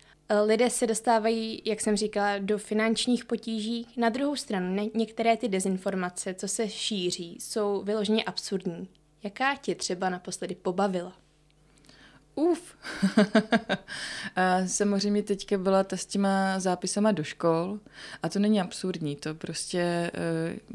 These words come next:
Speaker 2: jenom se stačí trošku překroutit ty informace a hnedka, hnedka z toho vznikne, eh, reakce, kde kašleme na český děti a, a tak. Ehm,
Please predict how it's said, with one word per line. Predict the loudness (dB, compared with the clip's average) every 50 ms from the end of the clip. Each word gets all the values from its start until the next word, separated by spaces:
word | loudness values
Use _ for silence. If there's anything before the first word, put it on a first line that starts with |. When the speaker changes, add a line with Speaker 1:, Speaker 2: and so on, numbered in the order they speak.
| -8 -6 -6 -4 -4 -4 -4 -4 -4 -6 -4 -4
Speaker 2:
jenom | -2 -2 0 0 -2 -2
se | -4 -6 -6
stačí | -6 -6 -6 -6 -6 -6
trošku | -4 -6 -6 -6 -6 -6
překroutit | -4 -4 -4 -2 -2 -2 -2 -2 -4 -6 -6 -4
ty | -2 0
informace | 0 0 -2 -4 -4 -4 -2 -2 -4 -4 -6 -8 -8 -6 -4 -4 -2
a |
hnedka, | -2 -4 -4 -6 -8 -8 -6 -4 -4
hnedka | -4 -4 -6 -6 -6 -6 -6
z | -6
toho | -6 -6 -6
vznikne, | -4 -4 -4 -4 -4 -4 -4 -2 -4 -4 -6 -12 -18 -20 -20 -20 -20 -20 -20 -20 -20 -20 -20 -20 -20 -20 -12 -6
eh, | -4 -2 -2 -2 -2 -4 -6 -6 -4 -2 0 2
reakce, | 2 4 2 0 0 -4 -4 -2 -2 0 0 0 0 -2 -4 -6 -8 -8
kde | -8 -6 -4 -2 -2 -2 -2 -4 -6 -6 -6
kašleme | -6 -6 -4 -2 -2 0 0 0
na | 0
český | -2 -4 -4 -6 -6 -6 -6 -4
děti | -4 -4 -4 -4 -2 -2 -2 0 -2 -4 -4 -4
a, | -4 -4 -4 -6 -8
a | -10
tak. | -8 -8 -8 -8 -10 -14 -20 -20 -20 -18 -16 -14 -14 -14 -4 0
Ehm, | 2 4 4 4 4 4 2 0 -2